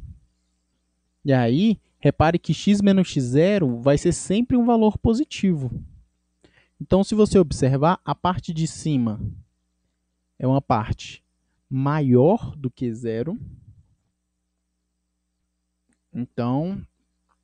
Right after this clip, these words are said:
na parte de cima, aqui a gente tem um valo-,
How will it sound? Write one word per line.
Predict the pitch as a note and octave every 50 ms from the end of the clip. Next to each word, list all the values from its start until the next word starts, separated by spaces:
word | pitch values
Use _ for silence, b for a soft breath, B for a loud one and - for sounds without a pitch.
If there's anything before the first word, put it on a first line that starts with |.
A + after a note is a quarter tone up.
| _ _ _ _ _ _ _ _
na | - C#3 B2+ B2+
parte | - _ - B2+ C3+ C3+ - - - C#3+
de | C3 C3 C3
cima, | - - - C3+ A#2+ A2+ A2 - - _ _ _ _ _ _ _ _ _ _ _ _ _ _
aqui | _ - A#2+ - -
a | B2 B2
gente | A#2+ C#3 C3 - -
tem | - C3+
um | B2 B2
valo-, | A#2+ B2+ A#2+ A2+ A2 G#2+ -